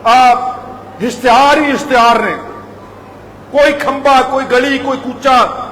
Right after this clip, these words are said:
ਨਹੀਂ ਛੱਡਿਆ ਜਿੱਥੇ ਕੇਜਰੀਵਾਲ ਤੇ ਭਗਵੰਤ ਮਾਨ ਦੀਆਂ ਫੋਟੋਆਂ ਨਹੀਂ ਲਾਈਆਂ। ਸਾਰੇ ਦੇਸ਼ ਦੀਆਂ ਰੰਗ ਅਖਬਾਰਾਂ ਵਿੱਚ ਮੋਹਰਲੇ ਸਫ਼ੇ ਦੇ ਰੰਗਦਾਰ ਇਸ਼ਤਿਹਾਰ ਰੋਜ਼ ਲੱਖਾਂ ਰੁਪਏ ਦੇ, ਸਾਰੇ 에ਅਰਪੋਰਟਾਂ ਤੇ, ਸਾਰੇ ਰੇਲਵੇ ਸਟੇਸ਼ਨਾਂ ਤੇ ਜਿਹੜੇ ਡਿਜੀਟਲ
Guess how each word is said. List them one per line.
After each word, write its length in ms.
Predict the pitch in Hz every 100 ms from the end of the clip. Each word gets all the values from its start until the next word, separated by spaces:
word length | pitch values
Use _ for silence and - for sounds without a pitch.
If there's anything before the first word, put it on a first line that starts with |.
| - - -
ਨਹੀਂ 160 | 294 311
ਛੱਡਿਆ 280 | 233 262 262
ਜਿੱਥੇ 240 | 262 262
ਕੇਜਰੀਵਾਲ 520 | 262 247 247 262 247 247
ਤੇ 120 | 254
ਭਗਵੰਤ 380 | 247 240 226 220
ਮਾਨ 180 | 220
ਦੀਆਂ 140 | 226 233
ਫੋਟੋਆਂ 320 | 208 208 220
ਨਹੀਂ 120 | 220
ਲਾਈਆਂ। 300 | 208 190 180 160 - - - - - -
ਸਾਰੇ 240 | 262 320 311
ਦੇਸ਼ 280 | 262 277 -
ਦੀਆਂ 220 | 269 269
ਰੰਗ 260 | 254 254 254 - - - -
ਅਖਬਾਰਾਂ 400 | 214 170 233 262
ਵਿੱਚ 220 | 262 269 - - - -
ਮੋਹਰਲੇ 380 | 202 302 302 277
ਸਫ਼ੇ 280 | 247 - 262
ਦੇ 120 | 262
ਰੰਗਦਾਰ 460 | 226 233 240 254
ਇਸ਼ਤਿਹਾਰ 440 | 247 - 240 - 131 - - - - 175
ਰੋਜ਼ 360 | 320 330 254 - - -
ਲੱਖਾਂ 280 | 269 - 285
ਰੁਪਏ 240 | 262 247
ਦੇ, 200 | 240 202 139 - - - - -
ਸਾਰੇ 300 | 262 285 302 254
에ਅਰਪੋਰਟਾਂ 600 | 277 285 277 285 277 262
ਤੇ, 240 | 262 262 247
ਸਾਰੇ 340 | 226 269 269
ਰੇਲਵੇ 360 | 220 240 262 262
ਸਟੇਸ਼ਨਾਂ 480 | - 262 233 254 247
ਤੇ 160 | 247 254 247 - - - - -
ਜਿਹੜੇ 200 | 254 277
ਡਿਜੀਟਲ 580 | 277 254 262 285 277 269